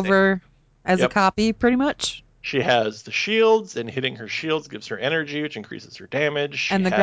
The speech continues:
Speaker 1: graviton beams and all of that stuff?
Speaker 2: She has the laser beam, or the ranged grenade, or the graviton surge. The only difference is she has a second ultimate option, 'cause pretty much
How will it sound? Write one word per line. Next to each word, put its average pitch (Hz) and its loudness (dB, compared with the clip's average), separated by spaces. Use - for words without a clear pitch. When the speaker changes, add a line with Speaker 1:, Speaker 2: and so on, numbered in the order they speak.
Speaker 1:
graviton 202 2
beams 208 2
and 208 -2
all 202 2
of 202 0
that 208 2
stuff? 254 2
Speaker 2:
She 123 -2
has 226 0
the 110 -8
laser 175 0
beam, 165 -6
or 110 -2
the 85 -8
ranged 123 -4
grenade, 151 -2
or 90 -6
the - -20
graviton 131 0
surge. 131 -4
The 131 -10
only 165 -2
difference 170 -4
is 147 -8
she 135 0
has 113 0
a 101 -10
second - -12
ultimate 131 -6
option, 147 -2
'cause 90 -14
pretty 95 -16
much 101 -10